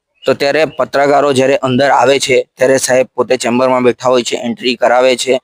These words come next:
અને જ્યારે તેઓને ખબર પડે છે કે પત્રકારો આવ્યા છે, પ્રશ્નો પૂછશે, ઇન્ટરવ્યૂનું પર્પઝથી તેઓએ ખત લખ્યું છે, ત્યારબાદ તેઓ પોતે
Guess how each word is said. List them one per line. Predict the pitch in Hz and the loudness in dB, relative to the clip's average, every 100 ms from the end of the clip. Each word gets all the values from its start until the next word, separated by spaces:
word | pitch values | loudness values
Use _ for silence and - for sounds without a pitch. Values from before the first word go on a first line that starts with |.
| _ _ - | _ _ -4
અને | 135 151 120 _ _ - | -2 -2 -4 _ _ -8
જ્યારે | 127 131 143 | -2 -2 0
તેઓને | 131 135 139 | 0 0 -2
ખબર | 127 127 | -2 0
પડે | 131 131 | 0 -2
છે | 131 | -6
કે | 139 | -10
પત્રકારો | 156 - 170 156 147 | -8 -2 -2 0 2
આવ્યા | 147 139 143 | 2 2 0
છે, | - 143 | -2 -4
પ્રશ્નો | 131 127 - 151 | -4 -4 -2 -4
પૂછશે, | 135 127 - 139 | -2 -4 -4 -4
ઇન્ટરવ્યૂનું | 135 123 139 139 139 139 | -6 -4 0 0 0 -2
પર્પઝથી | 131 120 151 139 143 | -4 -2 -2 -4 -6
તેઓએ | 135 139 139 | -2 0 0
ખત | - 139 135 | -2 -4 -2
લખ્યું | 147 - 143 | -4 -4 -6
છે, | 120 131 131 _ _ _ _ | -2 -2 -4 _ _ _ _
ત્યારબાદ | 143 156 160 143 - _ _ _ | -2 0 0 -2 -2 _ _ _
તેઓ | 147 147 | 0 0
પોતે | - 143 135 143 117 | -2 -6 -2 -2 -2